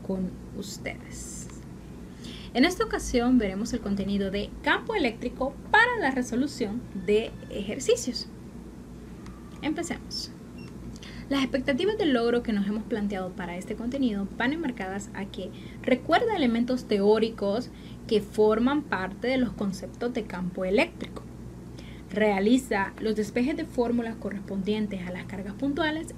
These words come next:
y al campo eléctrico. Aplica las fórmulas de campo eléctrico para la resolución de ejercicios.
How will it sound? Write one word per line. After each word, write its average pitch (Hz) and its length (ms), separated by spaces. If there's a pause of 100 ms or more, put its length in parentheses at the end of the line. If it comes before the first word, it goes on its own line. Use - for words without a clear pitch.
y 370 240
al 254 160
campo 190 420 (160)
eléctrico. 233 540 (460)
Aplica 202 680 (360)
las 196 180
fórmulas 202 540 (240)
de 196 280 (360)
campo 196 400
eléctrico 285 680 (220)
para 381 280
la 330 80
resolución 208 880
de 196 200 (140)
ejercicios. - 1000